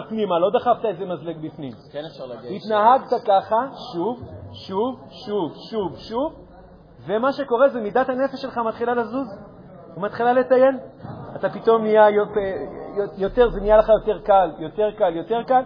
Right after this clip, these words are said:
Speaker 1: אומר הרמב״ם, שאתה מרגיש שאתה מגיע לזה, אתה יכול בחזרה את ההתנהגות שלך לאזן אותה. קרי, לדוגמה, בהתחלה, כל מי שמבקש ממך, אתם יודעים מה? זה לא דווקא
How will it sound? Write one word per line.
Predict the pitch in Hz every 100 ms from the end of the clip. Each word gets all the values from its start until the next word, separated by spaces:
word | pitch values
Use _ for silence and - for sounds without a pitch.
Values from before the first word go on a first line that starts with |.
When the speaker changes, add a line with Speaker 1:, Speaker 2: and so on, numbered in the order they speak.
| - - -
Speaker 1:
אומר | 180 226
הרמב״ם, | 233 247 240
שאתה | 214 208
מרגיש | 202 208 240
שאתה | 233 214
מגיע | 196 190 208 196
לזה, | 185 175 302 349 349 - - - - - - -
אתה | - 226
יכול | 214 262
בחזרה | 233 233 196 233 247
את | 240
ההתנהגות | 196 202 208 254
שלך | - 226 - 208 226 233 - - - - -
לאזן | 143 180 185 220 208
אותה. | 180 135 113 - - - - -
קרי, | - 226 247
לדוגמה, | 220 185 175 208 254 302 156
בהתחלה, | 202 - - 208 233 196 156 - -
כל | - 254 254
מי | 226
שמבקש | 233 196 180 - 202 190
ממך, | 175
אתם | 151 147 -
יודעים | 151 208
מה? | 214
זה | 196
לא | 220
דווקא | 226 -